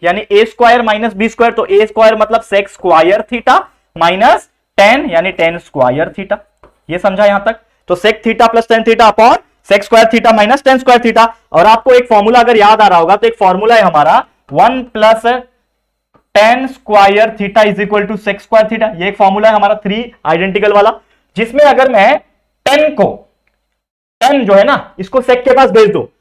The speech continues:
तो मतलब ये क्या हो जाएगा, sec square theta हो जाएगा इधर ही, और टेन इसके पास आएगा, तो मतलब minus tan square theta हो गया,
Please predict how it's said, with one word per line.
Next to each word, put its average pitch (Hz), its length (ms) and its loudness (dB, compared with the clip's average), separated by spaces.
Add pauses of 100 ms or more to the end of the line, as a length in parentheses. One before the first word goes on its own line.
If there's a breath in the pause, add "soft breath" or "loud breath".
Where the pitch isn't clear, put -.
(140)
तो 160 60 -4
मतलब 190 260 -2
ये 233 60 4
क्या 247 160 2
हो 247 80 2
जाएगा, 240 260 0
sec 247 280 -4
square 233 400 0
theta 254 240 0
हो 247 80 4
जाएगा 254 240 2
इधर 220 200 -2
ही, 381 180 -8 (200)
और 185 80 0
टेन 240 220 -4
इसके 233 180 -4
पास 240 220 0
आएगा, 247 140 0
तो 254 100 -2
मतलब 254 240 -2
minus 202 360 -2
tan 233 160 -4
square 247 220 -4
theta 240 240 0
हो 240 80 2
गया, 285 200 -2